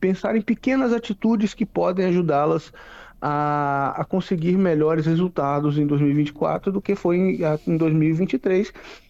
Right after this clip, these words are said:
né? Para aquelas pessoas que tão com um pouco de dificuldade de acompanhar os orçamentos.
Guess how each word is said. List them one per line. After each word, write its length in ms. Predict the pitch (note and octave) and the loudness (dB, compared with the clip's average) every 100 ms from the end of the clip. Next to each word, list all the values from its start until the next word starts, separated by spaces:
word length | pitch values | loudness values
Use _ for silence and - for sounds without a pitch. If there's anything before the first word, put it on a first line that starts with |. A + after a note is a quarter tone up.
| - | -8
né? 240 | - D#3+ G#3+ | -4 -2 -2
Para 160 | G3 G#3 | -2 -4
aquelas 300 | G#3 G3+ F#3 | 0 -2 0
pessoas 340 | G3+ - G3+ | -4 -2 -2
que 100 | - | -2
tão 560 | E3 D#3+ E3+ E3 D3 C3 | -4 0 2 2 2 2
com 60 | D3 | 0
um 40 | |
pouco 240 | C#3+ C#3+ D3+ | -2 -2 -2
de 120 | C#3+ | -2
dificuldade 560 | C#3+ E3+ F3 D3 A#2+ B2 | -2 0 0 0 -2 -2
de 80 | |
acompanhar 400 | C#3+ D3 D3+ C#3 | -2 -2 -2 0
os 80 | B2 | 0
orçamentos. 680 | C3 G#3 B3 G#2 - - | -2 -2 0 -2 -4 -16